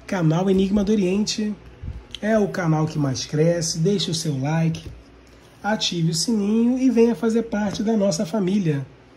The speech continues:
Família Enigma do Oriente, tá? Quero lembrar vocês da promoção, aonde eu respondo cinco perguntas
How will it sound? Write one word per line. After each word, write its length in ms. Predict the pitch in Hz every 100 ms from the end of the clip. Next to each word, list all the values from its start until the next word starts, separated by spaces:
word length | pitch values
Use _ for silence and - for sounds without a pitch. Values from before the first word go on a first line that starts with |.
| - - -
Família 420 | - 202 180 208 208
Enigma 480 | 170 233 240 233
do 80 | 196
Oriente, 560 | 202 185 151 151 147 -
tá? 220 | 170 185 - - - - - - - -
Quero 240 | 294 294
lembrar 320 | 277 240 214 208
vocês 500 | 185 165 214 202 170
da 160 | 240
promoção, 800 | 233 214 170 - - 208 156 123 - - - - - - -
aonde 400 | 247 220 226 208
eu 60 |
respondo 520 | 196 - - 220 214
cinco 400 | 165 - 294 285
perguntas 1000 | 220 220 160 185 233 170 165 143 - -